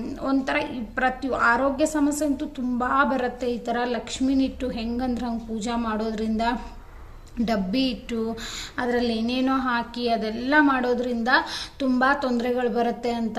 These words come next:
ನಾನು ಹೇಳ್ತೀನಿ. ತುಂಬ ಮಾತಾಡಿದರೆ ವಿಡಿಯೋ ತುಂಬ ದೊಡ್ಡದಾಗತ್ತೆ. ಈ ಥರ ನೀವು ಯಾರ್ಯಾರು ಮಾಡಿದ್ದೀರಾ, ನಿಮ್ಗೆ ಏನೇನು ತೊಂದರೆ ಆಗಿದೆ ನನಗೆ ಕಾಮೆಂಟಲ್ಲಿ ತಿಳಿಸಿ. ಹೌದು, ನನಗಾಗಿರೋ ತೊಂದರೆ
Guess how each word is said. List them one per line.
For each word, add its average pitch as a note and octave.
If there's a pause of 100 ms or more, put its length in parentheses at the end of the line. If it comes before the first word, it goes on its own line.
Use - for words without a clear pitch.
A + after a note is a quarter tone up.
ನಾನು A3
ಹೇಳ್ತೀನಿ. A3+
ತುಂಬ B3
ಮಾತಾಡಿದರೆ A#3 (300)
ವಿಡಿಯೋ A#3+
ತುಂಬ A#3 (120)
ದೊಡ್ಡದಾಗತ್ತೆ. G#3+
ಈ C4
ಥರ C4+
ನೀವು C#4
ಯಾರ್ಯಾರು A3+
ಮಾಡಿದ್ದೀರಾ, A3
ನಿಮ್ಗೆ A#3
ಏನೇನು B3
ತೊಂದರೆ A#3
ಆಗಿದೆ A3 (500)
ನನಗೆ B3
ಕಾಮೆಂಟಲ್ಲಿ B3+
ತಿಳಿಸಿ. A#3+
ಹೌದು, A#3
ನನಗಾಗಿರೋ A#3+
ತೊಂದರೆ A3+